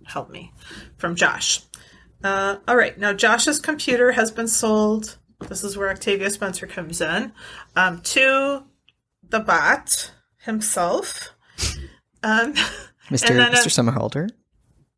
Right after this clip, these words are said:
Speaker 1: Of course, Kristen and Ian are gonna, you know, become a couple.
Speaker 2: Josh ain't
Speaker 1: Uh,
Speaker 2: even cold yet.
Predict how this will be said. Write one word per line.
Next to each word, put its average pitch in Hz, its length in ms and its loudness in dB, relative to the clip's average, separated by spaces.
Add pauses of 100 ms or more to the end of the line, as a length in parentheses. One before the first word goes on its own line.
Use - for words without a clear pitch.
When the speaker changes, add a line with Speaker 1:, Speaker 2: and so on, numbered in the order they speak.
(520)
Speaker 1:
Of - 140 -10
course, 240 240 2
Kristen 220 480 2
and 180 160 2
Ian 170 260 4
are - 100 -2
gonna, 160 300 0 (480)
you 190 120 0
know, - 120 0
become - 340 -4
a - 60 -6
couple. - 400 -10 (2750)
Speaker 2:
Josh 139 260 4
ain't 147 160 2
Speaker 1:
Uh, 143 40 2
Speaker 2:
even 123 180 0
cold 127 280 2
yet. 113 320 0